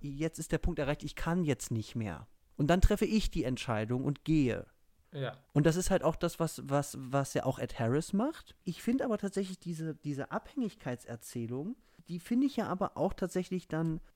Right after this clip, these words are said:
Speaker 1: bei Clarissa Vaughn zweitausendeins ja irgendwie auch erzählt. Und das ist eben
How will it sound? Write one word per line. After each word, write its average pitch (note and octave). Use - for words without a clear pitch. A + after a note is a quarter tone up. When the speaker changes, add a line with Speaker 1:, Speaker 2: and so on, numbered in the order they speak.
Speaker 1:
bei D3
Clarissa D#3+
Vaughn D#3
zweitausendeins D#3+
ja C3+
irgendwie B2
auch G#2+
erzählt. -
Und B2
das C3
ist -
eben D#3+